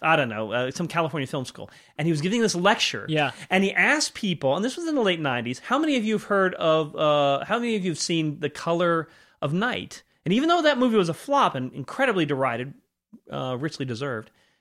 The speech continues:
Speaker 1: about sixty people raised their hand out of two hundred. Then he asked them, "How many of you have seen The Stuntman?" And two people <laughs> raised their hands.
Speaker 2: <laughs>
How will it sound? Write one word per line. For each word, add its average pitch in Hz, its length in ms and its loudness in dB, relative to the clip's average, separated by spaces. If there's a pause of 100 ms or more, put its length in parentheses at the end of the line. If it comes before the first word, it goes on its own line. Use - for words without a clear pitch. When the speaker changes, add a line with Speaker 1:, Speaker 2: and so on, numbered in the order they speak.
(340)
Speaker 1:
about 170 240 0
sixty - 280 -6
people 156 340 -4
raised 139 220 -2
their 143 60 -8
hand 151 200 -2
out 131 80 -2
of 120 100 -10
two 135 140 -6
hundred. 165 360 -8 (460)
Then 311 100 -2
he 370 120 0
asked 254 200 4
them, 208 120 -2
"How 254 140 -2
many 349 160 0
of 240 100 2
you 233 80 2
have 196 80 -2
seen 196 300 0
The 160 60 -4
Stuntman?" 117 680 -6 (200)
And 170 140 -4
two 254 160 0
people 151 340 0
<laughs> - 40 -2
raised 190 200 4
their 160 120 2
hands. 131 640 -2
Speaker 2:
<laughs> - 40 -10